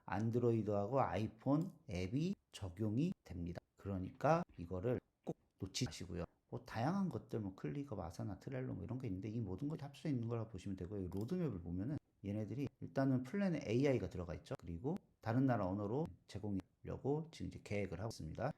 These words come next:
그리고 뭐 다양한 것들이 이렇게 이미 계획이 돼 있고, 현재는 이메일을 포워딩하는 거, 그리고 구글 독스 말고도 뭐 예를 들면 엠에스 뭐 이런 게 다 있을 수도 있는 거고요. 그리고 테이블 콘텐츠니까 아마 또 리스트 프로젝트를 했을 때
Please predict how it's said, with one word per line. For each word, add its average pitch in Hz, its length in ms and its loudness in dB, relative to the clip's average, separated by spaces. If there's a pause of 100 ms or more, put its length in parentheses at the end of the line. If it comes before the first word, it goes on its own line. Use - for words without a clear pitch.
(180)
그리고 147 200 -2
뭐 113 100 -6
다양한 175 400 2
것들이 147 320 -2
이렇게 123 420 -4
이미 98 680 -2 (240)
계획이 98 300 0
돼 82 120 -2
있고, 92 180 -4
현재는 151 720 2 (260)
이메일을 110 800 2
포워딩하는 104 640 0
거, 104 280 2 (140)
그리고 87 400 -4 (160)
구글 123 320 0
독스 120 240 0
말고도 104 640 -2 (240)
뭐 101 140 0
예를 123 140 0
들면 120 260 0
엠에스 120 460 -2 (240)
뭐 98 80 0
이런 123 140 0
게 123 160 -2
다 92 100 -4
있을 90 160 -2
수도 - 140 -12
있는 101 140 -4
거고요. 107 400 -2
그리고 92 160 -4
테이블 160 360 -2
콘텐츠니까 120 840 -2
아마 104 280 0
또 110 140 0
리스트 127 840 0
프로젝트를 160 540 -4
했을 127 360 0
때 202 320 6